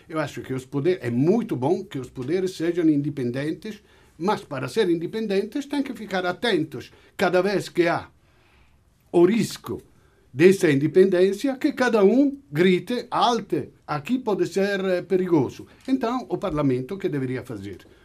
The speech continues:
Muito bem, eu percebi o que tu diz, vai ser independente, mas a coisa da maioria dos juízes, tch-, eu acho que é um conceito justo, vai ser mudado, então vai ser isentos, não vai ser o poder político que vai pôr as suas,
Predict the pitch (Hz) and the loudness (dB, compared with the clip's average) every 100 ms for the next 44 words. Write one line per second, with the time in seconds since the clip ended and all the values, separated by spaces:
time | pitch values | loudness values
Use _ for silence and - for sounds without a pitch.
0 | _ - 131 254 277 196 196 170 143 180 | _ -2 2 2 2 0 0 2 0 0
1 | 185 190 - 185 240 208 196 - 185 165 | 0 0 0 -2 0 0 0 -2 -4 -6
2 | 190 175 151 208 254 240 202 202 196 185 | -6 -8 -6 -6 -4 -6 -6 -2 0 0
3 | 143 120 - - _ - 262 220 214 220 | -2 -6 -8 -18 _ -2 0 0 -2 0
4 | 208 175 131 - - 185 190 208 202 226 | 0 0 -2 -10 -4 -2 2 4 4 4
5 | 202 180 175 160 196 175 139 165 190 - | 4 6 6 4 2 2 2 -2 -6 -14
6 | _ _ _ _ _ _ - - - 165 | _ _ _ _ _ _ -16 -14 0 2
7 | 156 143 147 147 175 160 151 156 143 196 | 2 0 -4 -2 -4 -2 -4 -4 -4 0
8 | 175 185 160 131 - _ - - 269 269 | 0 0 0 -4 -8 _ -20 -2 -2 0
9 | 302 285 247 180 160 233 247 214 226 247 | 4 4 4 0 -2 -4 -4 -2 -2 -2
10 | 247 220 226 180 - 208 - _ - 214 | -2 2 4 2 0 -8 -10 _ -4 -2
11 | 214 196 208 214 147 165 175 156 175 170 | 0 0 0 -2 0 2 2 2 0 2
12 | 196 151 165 135 123 - - 180 147 123 | 0 -2 -4 -2 -6 -8 0 0 2 2
13 | 175 185 131 - 190 170 139 - | 4 4 0 -4 -2 0 -2 -8